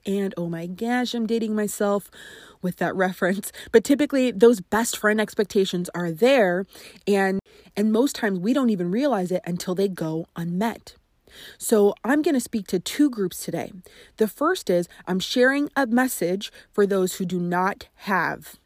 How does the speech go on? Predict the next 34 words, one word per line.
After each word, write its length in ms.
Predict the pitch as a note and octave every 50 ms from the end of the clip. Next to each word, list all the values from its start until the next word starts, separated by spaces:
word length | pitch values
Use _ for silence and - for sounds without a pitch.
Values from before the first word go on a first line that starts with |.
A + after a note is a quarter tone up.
| -
a 80 | - E3+
best 300 | D#3+ F#3 F3 D#3+ - -
friend, 340 | - - F3+ D#3+ - - - - - -
because 200 | - F3+ G3 F3
there 80 | - G#3
are 60 | G#3+
some 240 | A3 - A#3+ G#3+ G3
things 260 | - A3+ A3+ B3 B3
I 60 | B3+
need 180 | A#3+ A#3 A#3+ A3+
you 60 | G3+
to 80 | F3+ F3+
keep 260 | - - B3 A#3+ -
in 140 | A#3 G3 G3
mind 320 | G3+ G#3+ A3+ G#3 G3 F#3+
about 280 | E3+ - F3 F3 D#3 - - - _ _ _
holding 460 | - - - A3+ G#3+ G#3+ G#3+ G#3 G3+
this 200 | F#3+ F#3 - -
idea 520 | F3+ E3+ F3 D3 - - G#3+ G#3 F#3+ F3+
of 80 | F3 E3+
attaining 440 | F3+ - - - F3+ F3+ F3+ F3+ F3
one. 260 | E3 C#3+ B2+ - F3 - - - - -
And 160 | - A3+ B3 C4
then 80 | C4
if 140 | B3+ A#3+ G3
you 180 | G#3+ C4 E4 E4+
have 720 | - - - - D#4 F4 G#4+ F#4+ B3 F3+ D#3+ D#3+ - _ - - - F#3+ -
a 120 | F#3+ F#3+ G3
best 320 | E3+ F#3 F3+ F3 - -
friend, 380 | - - E3+ E3+ F3 G3 A3+ - - - -
I 60 | -
have 220 | G3+ G#3+ A3+ G3+ -
two 280 | - - - D4 D#4
warnings 680 | D#4 B3+ A#3 B3+ D4 E4 D#4+ A#3+ G#3+ G#3 A3+ C4 C4+